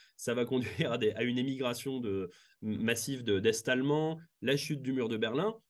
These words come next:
Et là, on est en novembre quatre-vingt-neuf. Et en Tchécoslovaquie,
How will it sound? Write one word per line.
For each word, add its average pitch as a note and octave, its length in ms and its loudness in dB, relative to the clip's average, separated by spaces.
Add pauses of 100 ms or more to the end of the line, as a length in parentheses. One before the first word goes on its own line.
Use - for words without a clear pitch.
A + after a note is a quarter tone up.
Et A2+ 60 -4
là, D#3 100 2
on F3 100 0
est - 20 2
en D3 80 2
novembre D#3+ 280 0
quatre-vingt-neuf. B2+ 580 -6 (180)
Et C3 280 2 (220)
en E3 120 2
Tchécoslovaquie, D3 840 -2